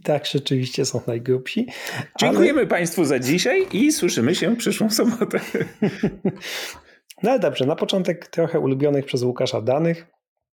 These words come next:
Speaker 1: Według C D C, czyli, e, Amerykańskiego Urzędu do Spraw Chorób Zakaźnych,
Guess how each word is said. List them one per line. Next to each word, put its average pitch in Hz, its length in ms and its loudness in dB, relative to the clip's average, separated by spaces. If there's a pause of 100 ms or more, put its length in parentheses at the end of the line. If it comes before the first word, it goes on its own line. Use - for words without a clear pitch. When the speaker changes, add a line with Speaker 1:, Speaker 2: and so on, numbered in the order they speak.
(400)
Speaker 1:
Według 127 440 0
C - 180 2
D 151 140 4
C, 135 200 0 (640)
czyli, 120 580 2
e, 113 280 0 (280)
Amerykańskiego 123 840 0
Urzędu 120 460 0
do 113 140 -2
Spraw - 480 -4
Chorób 127 300 -2
Zakaźnych, 151 540 0